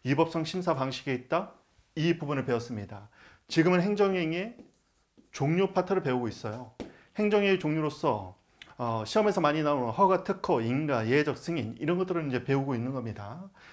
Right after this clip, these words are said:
위치가 어딘지 맥락을 정확히 잡을 줄 알아야 돼요. 행정행위 파트에서 행정행위 종류로서 지금 허가가 나오고 있어요.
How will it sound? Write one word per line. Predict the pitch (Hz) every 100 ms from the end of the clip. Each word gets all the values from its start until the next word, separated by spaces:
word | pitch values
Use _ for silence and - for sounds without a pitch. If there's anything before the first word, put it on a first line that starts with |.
| - - -
위치가 | 156 196 185
어딘지 | 139 156 151 107 98 117
맥락을 | 139 151 151 151
정확히 | 127 135 147 139
잡을 | 120 117
줄 | 123
알아야 | 110 127 113
돼요. | 104 104 175 - - - _
행정행위 | 202 208 202 196 190 185 180
파트에서 | 190 - 185 175 202 214 208
행정행위 | 214 208 190 170 160
종류로서 | 160 143 160 165 156 156 - 202 226 - - - - -
지금 | 143 165 185
허가가 | - 240 247 214
나오고 | 156 120 113 101
있어요. | - 113 107 110